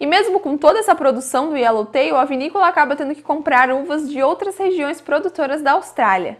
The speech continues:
Além da Yellowtail, a família Casella incorporou outras vinícolas da região da Austrália, como, por exemplo, a Peter Lehmann,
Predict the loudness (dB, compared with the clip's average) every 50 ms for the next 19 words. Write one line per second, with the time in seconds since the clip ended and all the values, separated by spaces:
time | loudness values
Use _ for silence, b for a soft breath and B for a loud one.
0 | _ 0 0 2 2 2 2 2 2 2 2 0 -2 -2 -2 0 0 0 0 0
1 | -2 -2 -4 -4 -2 -2 -4 -4 -2 -4 -4 -4 -2 -2 0 0 0 0 2 4
2 | 4 4 2 0 0 -2 0 2 0 2 2 2 2 2 0 0 0 0 0 -2
3 | -2 -2 -2 -4 -4 -6 -4 -2 -2 -4 -2 -2 -2 -2 -2 -4 -4 -4 -4 -6
4 | -6 -4 -2 -2 -2 -2 -2 -6 -12 -12 _ 0 0 2 2 0 -2 -4 -8 -4
5 | -2 0 0 0 2 2 4 4 4 2 0 -4 -4 -6 -8 -10 -8 -4 -4 -4
6 | -2 0 0 0 0 0 -2 0 0 -2 -2 -2 -4 -4 -4 -6 -6 -8